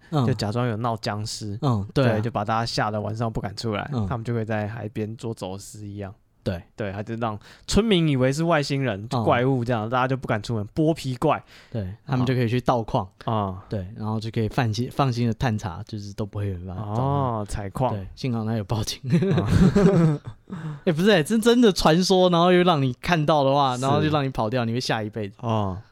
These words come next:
Speaker 1: 哇，干，
Speaker 2: 其实他们就是你知道，采这个，盗采这个矿产，
Speaker 1: 嗯。
Speaker 2: 还是有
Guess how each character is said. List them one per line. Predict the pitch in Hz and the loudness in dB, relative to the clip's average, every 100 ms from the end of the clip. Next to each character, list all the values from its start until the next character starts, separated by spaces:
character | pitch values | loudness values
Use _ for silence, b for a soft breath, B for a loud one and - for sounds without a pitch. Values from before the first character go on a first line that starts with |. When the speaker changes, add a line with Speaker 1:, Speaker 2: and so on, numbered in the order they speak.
| _ | _
Speaker 1:
哇， | 113 95 | -14 -10
干， | 123 107 | -10 -2
Speaker 2:
其 | 117 | 2
实 | |
他 | 220 | 4
们 | 262 233 - _ | 2 -2 -4 _
就 | - 240 | -4 -2
是 | 220 | 0
你 | 160 | 2
知 | |
道， | 165 131 | 4 2
采 | - 127 127 | 0 -2 0
这 | 170 | 2
个， | 156 | 2
盗 | 135 190 147 | 2 0 0
采 | - 107 113 | 0 -4 -2
这 | 131 | -2
个 | 123 | -4
矿 | - 135 117 | -4 -4 -4
产， | 110 98 120 - | -10 -14 -14 -6
Speaker 1:
嗯。 | 127 104 - | -4 -4 -8
Speaker 2:
还 | - 127 | -6 -6
是 | 170 | -2
有 | 151 113 | 0 0